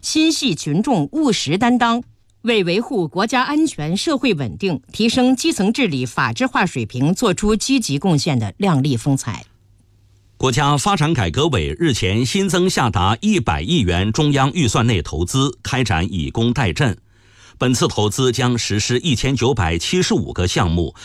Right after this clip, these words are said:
Speaker 2: 将发放劳务报酬四十五点九亿元，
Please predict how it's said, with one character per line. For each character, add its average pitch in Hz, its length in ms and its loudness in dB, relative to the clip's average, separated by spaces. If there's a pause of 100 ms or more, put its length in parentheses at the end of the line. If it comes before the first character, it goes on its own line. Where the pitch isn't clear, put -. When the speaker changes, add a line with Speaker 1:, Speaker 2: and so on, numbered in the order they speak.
(140)
Speaker 2:
将 175 260 2
发 208 220 2
放 165 220 2
劳 101 140 2
务 185 180 2
报 175 200 0
酬 87 320 -2
四 - 220 0
十 - 120 0
五 117 180 2
点 120 200 0
九 67 300 -4
亿 175 160 0
元， 69 400 -4